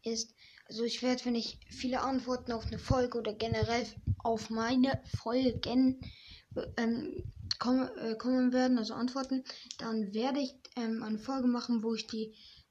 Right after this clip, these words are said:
vorlese, beantworte und wenn da ein Gruß drin ist, dann werde ich diese Leute in den nächsten zwei Folgen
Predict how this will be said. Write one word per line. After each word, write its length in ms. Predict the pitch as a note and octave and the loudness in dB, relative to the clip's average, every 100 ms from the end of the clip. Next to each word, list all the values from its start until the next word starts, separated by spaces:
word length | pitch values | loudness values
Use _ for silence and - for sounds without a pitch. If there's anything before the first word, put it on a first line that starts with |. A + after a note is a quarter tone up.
| _ | _
vorlese, 720 | - D#4+ D#4 D4 B3+ C4 B3 | 0 2 4 2 2 2 2
beantworte 680 | A#3+ A#3 B3 B3 B3 A3+ A#3 | 0 0 2 2 -2 -4 -4
und 180 | A3+ A3 | -4 -4
wenn 140 | G#3+ | -4
da 120 | G#3 | -4
ein 100 | G#3+ | -4
Gruß 300 | A3 B3+ B3+ | 0 2 0
drin 180 | - B3 | 0 0
ist, 320 | A#3 A3+ - - - - - | 2 0 -2 -6 -18 -18 -8
dann 200 | A3 A3 | -4 -2
werde 260 | A3+ G#3+ | -2 -2
ich 100 | G#3 | -6
diese 280 | - A3+ A3+ | -6 -4 -2
Leute 360 | A#3 A#3+ B3 A#3+ | 0 0 0 -2
in 80 | |
den 140 | A3 A3 | -2 0
nächsten 420 | A#3 B3 - A3+ | -2 -2 -2 0
zwei 220 | - G#3 | -2 -4
Folgen 680 | - B3 B3+ C4 C4+ C#4+ D4+ | -6 0 2 2 2 0 -2